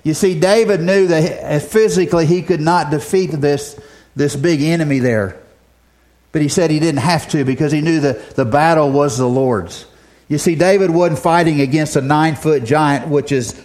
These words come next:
the flesh and blood. He was fighting against a spiritual warfare, if you would. And he, all he did is said, "I'm coming in the name of the Lord."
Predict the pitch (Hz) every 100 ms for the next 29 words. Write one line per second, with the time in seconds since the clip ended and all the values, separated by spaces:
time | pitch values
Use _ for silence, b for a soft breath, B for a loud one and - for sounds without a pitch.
0 | B 139 147 147 147 139 117 135 123 107
1 | 95 - b b b b 156 139 - 165
2 | 160 143 139 143 143 143 123 - 196 180
3 | 165 165 131 127 151 156 - 135 131 -
4 | 127 135 120 104 104 - B B B B
5 | 139 147 175 170 165 151 160 151 143 143
6 | 143 151 135 185 170 139 113 107 - _
7 | B B B 131 135 131 135 131 127 120
8 | 117 110 95 92